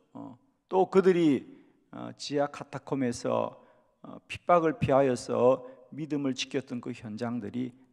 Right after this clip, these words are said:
남아있죠. 지금은 흔적으로 남아있습니다. 그럴 때마다 저는 삼백 년 전에, 이천 년 전에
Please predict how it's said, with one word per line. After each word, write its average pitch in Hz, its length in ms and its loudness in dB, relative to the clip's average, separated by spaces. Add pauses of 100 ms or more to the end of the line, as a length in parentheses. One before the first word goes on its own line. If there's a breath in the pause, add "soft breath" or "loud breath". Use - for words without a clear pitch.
남아있죠. 151 640 -18
지금은 127 400 -12
흔적으로 143 540 -4
남아있습니다. - 720 -10 (640)
그럴 208 240 0
때마다 196 380 12
저는 151 300 2
삼백 151 380 -4
년 135 160 0
전에, 131 180 -2
이천 120 320 -8
년 131 120 -4
전에 139 440 6